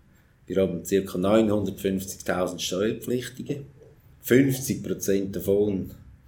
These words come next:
versteuern ein steuerbares Einkommen bis fünfzigtausend Franken. Das ist eigentlich erstaunlich, alle Leute staunen immer über das.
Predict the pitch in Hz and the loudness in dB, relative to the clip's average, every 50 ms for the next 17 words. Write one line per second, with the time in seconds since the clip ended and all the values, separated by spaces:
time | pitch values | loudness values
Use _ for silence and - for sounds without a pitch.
0 | - - - - - - - - 95 92 92 92 92 90 90 82 82 82 85 - | -20 -20 -20 -16 -12 -10 -4 0 2 2 2 2 0 0 -2 -4 -6 -8 -10 -12
1 | - - - - - - - - - - 90 90 95 98 92 82 87 87 87 87 | -14 -20 -20 -20 -20 -16 -14 -10 -2 0 2 4 4 2 2 2 0 -2 -2 -2
2 | 87 - - - 82 92 98 95 95 - - 92 87 87 85 85 85 90 87 - | -4 -6 -6 -6 -4 -4 -4 -4 -6 -6 -8 -6 -6 -6 -8 -8 -8 -8 -10 -8
3 | - - 95 92 95 92 - - - - - - 90 87 90 87 87 87 80 - | -6 -4 -4 -4 -4 -6 -8 -10 -12 -12 -8 -8 -6 -6 -6 -8 -10 -10 -12 -10
4 | - - 87 92 107 123 - - - 123 123 - - - - - _ _ _ _ | -6 -4 -2 -2 -2 -4 -6 -10 -12 -14 -14 -14 -16 -20 -20 -20 _ _ _ _
5 | - - - - - - - 85 82 - 85 85 85 90 87 80 76 - - - | -20 -20 -20 -14 -10 -8 -8 -6 -6 -6 -4 -2 -2 -2 -2 -4 -4 -8 -8 -8
6 | - - - 85 85 101 120 123 127 120 - - 90 98 101 101 - - 90 90 | -8 -6 -4 -4 -2 -2 -2 -2 -2 -4 -4 0 0 2 2 2 2 0 -2 -2
7 | 95 90 92 - - - 87 90 98 104 110 110 110 113 113 110 110 110 110 107 | -4 -4 -8 -10 -8 -8 -6 -4 -2 -2 -2 -2 -2 -4 -4 -4 -4 -4 -4 -6
8 | 107 92 101 104 107 117 117 - - - - | -4 -2 -2 -2 -2 -2 -4 -6 -8 -10 -14